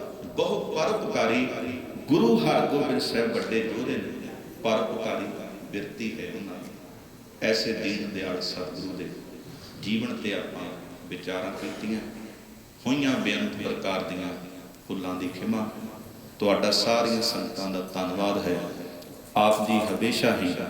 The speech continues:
ਬੜੀ ਇਕਾਗਰਤਾ ਦੇ ਨਾਲ, ਪਿਆਰ ਦੇ ਨਾਲ, ਭਾਵਨਾ ਨਾਲ ਆਪ ਜੀ ਸ਼ਰਵਣ ਕਰਦੇ ਹੋ।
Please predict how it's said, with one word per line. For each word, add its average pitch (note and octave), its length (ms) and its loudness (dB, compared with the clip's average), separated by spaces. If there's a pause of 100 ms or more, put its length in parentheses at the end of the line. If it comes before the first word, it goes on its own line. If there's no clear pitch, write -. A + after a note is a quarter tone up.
(480)
ਬੜੀ B2+ 260 6 (140)
ਇਕਾਗਰਤਾ G#2+ 680 0
ਦੇ F#2+ 200 2
ਨਾਲ, F2+ 260 0 (140)
ਪਿਆਰ G2+ 320 6
ਦੇ G2+ 140 2
ਨਾਲ, G2 280 0 (180)
ਭਾਵਨਾ F2+ 480 4
ਨਾਲ F2+ 100 4
ਆਪ F2+ 300 2
ਜੀ F2 80 0 (520)
ਸ਼ਰਵਣ G2+ 420 2
ਕਰਦੇ A2 420 4
ਹੋ। F#2+ 140 0